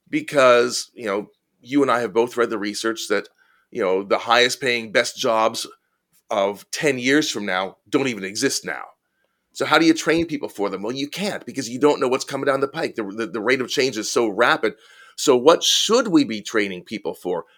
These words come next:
We should be training them for creativity and innovation because that's the insurance policy. That's the master key. Because when you know how to innovate, when you know how to be creative, which is,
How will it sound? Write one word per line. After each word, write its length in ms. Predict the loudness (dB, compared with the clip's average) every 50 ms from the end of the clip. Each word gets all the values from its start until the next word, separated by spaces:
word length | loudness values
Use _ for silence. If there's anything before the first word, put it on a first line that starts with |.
| _ -2
We 100 | -2 0
should 180 | 0 0 -2
be 100 | -4 -6
training 560 | -8 -10 -6 0 2 2 4 4 2 2 0 0
them 260 | -2 -2 -2 -4 -6 _ _ _
for 180 | -6 -6 -6 -6
creativity 800 | -6 -4 -2 0 0 0 -2 -4 -4 -2 -2 -2 -4 -6 -6
and 100 | -6 -6
innovation 600 | -4 -4 -4 -2 -2 0 -2 -2 -2 -4 -6 -8 -12
because 400 | -12 -10 -10 -10 -10 -14 -8 -2
that's 400 | 0 2 2 2 0 -2 -4 -4
the 160 | -4 -4 -4
insurance 480 | -4 -4 -2 -2 0 -2 -2 -4 -6
policy. 460 | -6 -6 -4 -4 -4 -6 -8 -10 -14 -10
That's 420 | -4 0 2 2 2 2 0 -2
the 80 | -2 -2
master 540 | -2 0 0 2 0 0 -2 -4 -8 -8
key. 420 | -8 -6 -4 -2 -2 -2 -4 -8 _ _ _ _ _ _ _ _ _ _ _ -12
Because 300 | -6 -2 -2 -2 -2 -2
when 100 | -4 -2
you 140 | -2 -2 -2
know 340 | -2 2 4 6 8 8 6
how 200 | 6 4 2 2
to 140 | 0 -2
innovate, 600 | -4 -4 -6 -6 -6 -8 -8 -10 -10 -12 -18 -20 _ _ _ _ _ _ _
when 140 | -8 -6 -4
you 120 | -2 0
know 240 | 4 6 6 6 6
how 140 | 4 2 0
to 80 | -2
be 100 | -4 -8
creative, 460 | -10 -8 -4 -4 -4 -2 -4 -6 -10
which 160 | -10 -10 -8 -8
is, 180 | -8 -10 -10